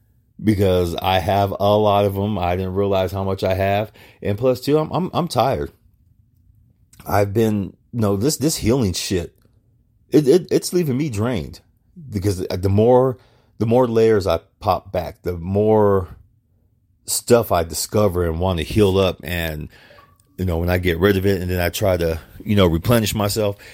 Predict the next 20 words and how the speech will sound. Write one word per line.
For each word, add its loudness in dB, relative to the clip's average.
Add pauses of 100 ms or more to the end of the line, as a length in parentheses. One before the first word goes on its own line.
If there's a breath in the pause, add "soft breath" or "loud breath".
(100)
it 0
gets 2
hard. 0 (520)
So 2
I'm -4
reading 0
books 2
and -6
finding -2
out -4
different -8
ways 0
of -6
how -2
to, -4 (560 soft breath)
of -6
how 0
to, -2
you -4
know, -6